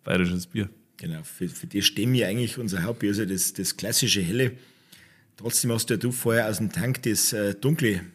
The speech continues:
Speaker 2: zwickelt, das wir eigentlich wieder etablieren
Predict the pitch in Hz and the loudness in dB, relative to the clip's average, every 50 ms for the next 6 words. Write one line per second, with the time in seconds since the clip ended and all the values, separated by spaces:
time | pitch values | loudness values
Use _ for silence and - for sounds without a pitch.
0 | _ _ _ - - - 113 - 147 135 113 - 110 - _ _ _ _ _ _ | _ _ _ -6 -4 -2 0 0 0 0 0 -2 -6 -10 _ _ _ _ _ _
1 | _ - - _ _ _ _ _ _ _ _ _ _ - 113 104 - - - 98 | _ -20 -20 _ _ _ _ _ _ _ _ _ _ -6 -2 0 0 2 2 0
2 | 104 104 110 117 131 151 160 156 117 117 117 131 135 123 - 107 110 117 127 120 | 0 0 2 4 4 4 4 4 0 -2 -2 -2 -2 -2 -4 -6 -2 0 2 2
3 | 117 120 - - - - 104 - - 101 117 139 156 156 151 | 2 2 0 -2 -4 -6 -6 -4 -2 0 2 2 2 2 0